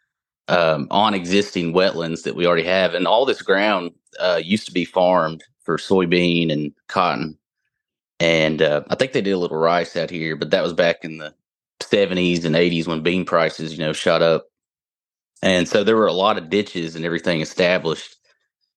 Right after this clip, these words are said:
in a lot of these, uh, units that we've built. But really just adding that food element is what built the complex. So we got our early successional moist soil impoundments,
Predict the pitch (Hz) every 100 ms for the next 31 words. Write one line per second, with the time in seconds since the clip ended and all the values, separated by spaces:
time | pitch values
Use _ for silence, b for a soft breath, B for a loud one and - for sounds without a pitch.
0 | _ 87 85 82 92 87 82 80 - -
1 | 82 78 71 - _ _ _ _ _ -
2 | 95 98 85 - 90 73 82 78 - 82
3 | 87 87 76 - - _ _ _ _ _
4 | - 95 95 113 113 98 - 92 98 87
5 | 82 - - 113 95 85 80 82 78 _
6 | _ - 87 82 90 78 - _ _ -
7 | 85 101 - - 92 87 - 101 87 -
8 | 95 90 90 87 - 107 101 95 - -
9 | 95 - 85 90 92 - 90 87 85 90
10 | 87 85 - - -